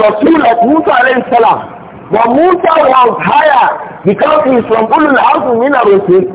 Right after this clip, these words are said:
while Harun was not. So Harun was following the messengership of Musa alayhi salam. So Allah wanted to teach Musa alayhi salam, subhanahu wa ta'ala,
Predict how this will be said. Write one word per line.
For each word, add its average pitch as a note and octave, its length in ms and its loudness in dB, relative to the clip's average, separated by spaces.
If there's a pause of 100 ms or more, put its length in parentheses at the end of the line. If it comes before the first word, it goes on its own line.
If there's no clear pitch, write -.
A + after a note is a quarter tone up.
(120)
while - 280 2
Harun B3 440 2
was C4 240 0
not. E4 260 0 (840)
So - 100 2
Harun C#4 480 2
was B3+ 160 0 (100)
following D4 480 0
the A3+ 160 2
messengership A#3+ 640 -2
of F#3 220 2 (800)
Musa G#3 300 2 (120)
alayhi D3+ 240 2
salam. G2+ 240 -6 (1300)
So D#4 80 0 (1160)
Allah A3+ 320 2
wanted A3+ 400 0
to F#3 120 2
teach A3 220 -4
Musa G#3 300 0 (100)
alayhi F3+ 320 2
salam, F3 720 -2
subhanahu F#3+ 560 0
wa E3 160 4
ta'ala, G#2+ 320 -4